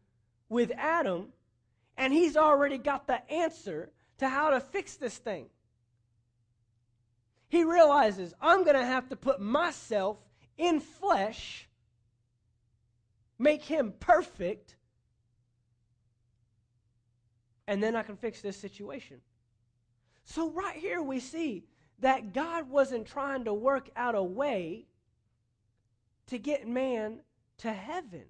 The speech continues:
He's trying to work out a way to get heaven back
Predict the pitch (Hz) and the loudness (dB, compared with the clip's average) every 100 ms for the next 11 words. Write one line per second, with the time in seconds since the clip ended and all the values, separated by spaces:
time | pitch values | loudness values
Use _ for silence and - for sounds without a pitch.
0 | _ _ _ _ _ _ _ _ _ _ | _ _ _ _ _ _ _ _ _ _
1 | _ _ _ _ _ _ _ _ _ _ | _ _ _ _ _ _ _ _ _ _
2 | _ _ 330 349 - 302 262 233 214 247 | _ _ -4 -4 -4 -6 -4 -4 -4 0
3 | 277 277 - 254 233 202 220 320 254 190 | 0 0 -4 -2 -2 -2 -4 -4 -4 -8
4 | 175 _ _ _ - 277 202 - 269 247 | -12 _ _ _ -8 -6 -6 -2 -2 -2
5 | - - 320 285 220 196 190 160 262 226 | -6 -2 -2 0 -2 -2 -4 -4 -4 -4